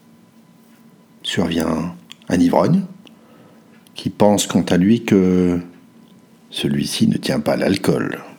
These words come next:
Il s'éloigne lui aussi en titubant. Enfin, un sage passe, qui lui voit le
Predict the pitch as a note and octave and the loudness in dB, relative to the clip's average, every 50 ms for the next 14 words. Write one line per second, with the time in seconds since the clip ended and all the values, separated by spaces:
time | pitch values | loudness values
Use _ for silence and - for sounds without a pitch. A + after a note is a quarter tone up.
0 | - - - - - - - - _ _ _ _ _ _ _ - _ _ _ _ | -20 -20 -20 -20 -20 -20 -20 -20 _ _ _ _ _ _ _ -20 _ _ _ _
1 | _ - - _ _ _ _ - - _ - - D#2 D2 - - D#2 C#2+ C#2+ C#2 | _ -20 -20 _ _ _ _ -20 -20 _ -8 -6 -2 -2 0 0 -2 -2 -2 0
2 | C#2+ D2 D2+ D2 D#2 D#2 - - - D#2+ E2+ F#2+ F#2+ E2 D#2+ D2+ - - - C#2+ | 0 2 2 2 0 -2 -4 -6 -6 -4 0 2 2 2 2 0 0 -2 -2 -2
3 | D2 - - C#2 - - - G#2+ - - - D2+ D2 D#2+ - - - - - _ | -4 -6 -8 -8 -4 -4 -4 -4 -4 -4 -4 -2 -2 -4 -4 -6 -12 -18 -20 _
4 | - - _ _ _ _ _ _ - - - - - - - _ _ _ - - | -20 -20 _ _ _ _ _ _ -20 -20 -20 -20 -20 -20 -20 _ _ _ -20 -6
5 | - - - - G2+ G2+ G2+ G2+ - - - - - - - - - - - - | -4 -2 0 2 2 2 2 0 -6 -14 -18 -18 -20 -20 -20 -20 -20 -20 -20 -20
6 | - - - - - - - _ - - - - - - _ - - F#2+ F2 - | -20 -20 -20 -20 -20 -20 -20 _ -20 -20 -20 -20 -20 -20 _ -6 -4 -2 0 0
7 | - - F#2 F2+ E2+ D#2+ D2+ D2+ - - D2+ D2 C#2+ C#2+ D2 D2 - - - - | 2 2 4 4 4 2 2 0 -2 -2 -4 -4 -4 -2 -4 -4 -2 -2 -2 -2
8 | - - - - - - - - G2+ F#2+ A2 A2+ C3+ D#3+ E3+ D3 - B2+ B2 A#2+ | -2 -4 -6 -10 -12 -10 0 0 2 2 4 2 2 2 2 2 2 2 2 2
9 | A2+ G#2+ F#2+ | 2 0 -2